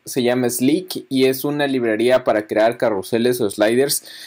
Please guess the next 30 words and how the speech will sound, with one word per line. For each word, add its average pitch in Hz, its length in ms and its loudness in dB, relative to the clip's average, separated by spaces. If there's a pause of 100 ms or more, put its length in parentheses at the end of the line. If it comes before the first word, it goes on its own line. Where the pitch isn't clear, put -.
(220)
Nos 139 180 0
la 139 160 2
compartió 143 600 2
Fangdo 160 360 2
noventa 120 360 0
y 113 40 2
siete 135 440 0
en 113 160 -2
Twitter, 135 380 0
entonces 120 500 0
muchas 135 260 -2
gracias 127 320 -2
por 110 160 0
compartirlo. 110 680 0
Les 110 240 0
decía 123 340 0
que 120 140 -2
pueden, 120 580 -2
eh, 107 320 0
siempre 123 340 -2
mandarnos 117 480 0
los 113 160 -2
recursos 131 440 0
que - 80 -16
ustedes 120 320 0
encuentren 120 580 -2
y 120 80 -2
nosotros 117 540 0
los 107 160 -2
compartimos. 131 680 -2